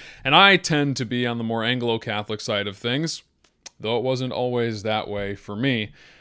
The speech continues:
either. That being said, our conversations, especially as of late, and they've tended towards this in the past,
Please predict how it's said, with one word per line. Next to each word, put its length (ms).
either. 480
That 220
being 240
said, 680
our 140
conversations, 1200
especially 640
as 280
of 160
late, 360
and 240
they've 400
tended 440
towards 320
this 200
in 100
the 60
past, 540